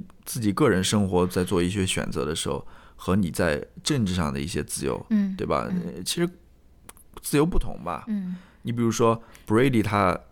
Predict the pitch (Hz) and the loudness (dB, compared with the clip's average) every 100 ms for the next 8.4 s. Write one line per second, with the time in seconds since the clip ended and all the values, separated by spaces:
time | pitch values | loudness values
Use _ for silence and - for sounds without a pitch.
0 | - - 104 104 69 - - 107 107 - | -18 -6 -2 0 0 -2 0 2 2 0
1 | 76 71 - 95 - 78 92 127 131 95 | -2 -2 -2 -4 -4 -4 -4 -2 0 -2
2 | - - - 185 147 - - 220 - - | -4 0 0 2 2 2 2 0 -4 -4
3 | - - 156 92 71 85 135 180 180 64 | 0 2 4 2 2 2 4 4 4 0
4 | - - 226 208 196 190 190 113 104 85 | -4 0 2 2 0 -2 -2 -2 -2 -2
5 | 87 104 92 90 80 78 - - - - | -2 -2 -4 -4 -6 -6 -10 -20 -20 -20
6 | - - - 104 95 92 - 92 90 90 | -20 -6 0 2 2 -2 0 4 4 2
7 | 90 - _ - - - 87 87 92 92 | -4 -16 _ -20 -20 -8 -6 -2 -2 -2
8 | 85 90 90 82 | -4 -6 -6 -8